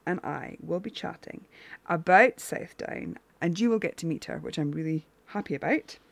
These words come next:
I met her at In the Loop, um, so that was, that was, um, really good fun. I'm really glad that she got to sit down with me,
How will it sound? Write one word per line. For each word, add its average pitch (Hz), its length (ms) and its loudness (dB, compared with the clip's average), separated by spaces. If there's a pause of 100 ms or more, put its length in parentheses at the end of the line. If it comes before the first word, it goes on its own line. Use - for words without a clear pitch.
(220)
I 185 120 8
met 185 300 2
her 160 300 0 (180)
at - 320 6
In 165 140 0
the 147 80 -6
Loop, 156 320 -4 (260)
um, 151 380 -8
so - 160 -8
that 131 120 -6
was, - 280 -16
that - 240 -4
was, - 440 -16
um, 147 380 -14 (500)
really 180 360 0
good 156 120 -2
fun. 143 280 -2
I'm 147 100 -4
really 160 280 -4
glad 147 260 0
that - 80 -16
she - 100 -14
got - 160 -8
to - 100 -10 (120)
sit - 240 -8
down 151 180 -2
with 143 160 -8
me, 147 240 -6